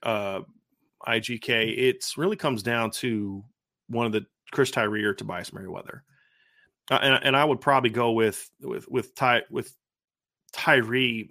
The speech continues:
being the, the, the bigger one for me. That, that would probably be,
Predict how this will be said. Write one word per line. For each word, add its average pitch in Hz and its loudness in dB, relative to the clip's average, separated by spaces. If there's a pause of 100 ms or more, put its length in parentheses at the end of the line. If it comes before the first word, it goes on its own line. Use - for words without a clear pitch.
being 107 -2 (1900)
the, 113 -2 (140)
the, 120 0 (1400)
the 127 0
bigger 107 0
one 92 -8 (260)
for - -6
me. 92 -12 (140)
That, 123 0
that 139 4
would 117 -4
probably 117 0
be, 101 -8